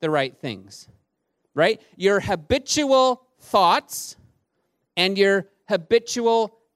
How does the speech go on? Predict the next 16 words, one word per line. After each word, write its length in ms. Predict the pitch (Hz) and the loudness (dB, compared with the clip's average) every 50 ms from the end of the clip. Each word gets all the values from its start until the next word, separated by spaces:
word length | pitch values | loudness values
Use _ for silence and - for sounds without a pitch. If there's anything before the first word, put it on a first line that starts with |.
| _ - | _ -4
actions 760 | 202 208 202 - - - 175 131 101 98 101 - - - - - - - - _ _ _ _ _ _ _ _ _ _ _ _ _ _ - 160 | -4 -4 -4 -4 -8 -8 -6 -8 -10 -10 -16 -20 -20 -20 -20 -20 -20 -20 -20 _ _ _ _ _ _ _ _ _ _ _ _ _ _ -2 0
are 140 | 170 170 | 0 0
going 360 | 165 156 196 202 208 214 220 202 | 0 -2 -2 -2 -2 -2 -4 -4
to 100 | 226 208 | -6 -10
form 720 | - - _ - 233 214 190 165 151 147 147 156 185 190 _ _ _ _ _ _ | -10 -10 _ -2 0 0 2 2 0 -2 -2 -4 -8 -10 _ _ _ _ _ _
your 160 | - 170 175 | -4 -4 -4
best 360 | 160 - 190 180 175 - - | -2 -2 -4 -4 -4 -8 -8
decade 360 | - 165 160 - 170 160 156 160 | -8 -8 -6 -4 -4 -6 -4 -4
yet. 360 | 160 156 139 110 - _ _ _ _ _ _ _ _ _ _ _ _ _ _ _ _ _ _ _ _ _ _ _ _ _ _ _ _ _ _ _ _ - _ _ _ _ _ _ _ _ _ _ _ _ _ _ _ _ _ _ _ _ _ _ _ _ _ _ _ _ _ _ _ _ | -2 -4 -4 -4 -6 _ _ _ _ _ _ _ _ _ _ _ _ _ _ _ _ _ _ _ _ _ _ _ _ _ _ _ _ _ _ _ _ -20 _ _ _ _ _ _ _ _ _ _ _ _ _ _ _ _ _ _ _ _ _ _ _ _ _ _ _ _ _ _ _ _
He 140 | - 180 175 | -6 -4 -4
says, 340 | - - 185 175 160 - - | 0 0 0 0 0 -4 -12
"Think 540 | - _ _ - 226 240 277 - - - - | -16 _ _ 0 0 0 0 -4 -8 -12 -6
about 440 | 180 190 - 185 175 175 180 - - | -6 -4 -2 0 0 -2 -2 -4 -6
the 100 | 156 151 | -8 -4
right 320 | 147 143 135 131 127 - | -2 -2 -2 -2 -6 -10
things 560 | _ - 139 120 117 131 160 190 185 - - | _ -8 -6 -6 -6 -6 -8 -10 -14 -16 -18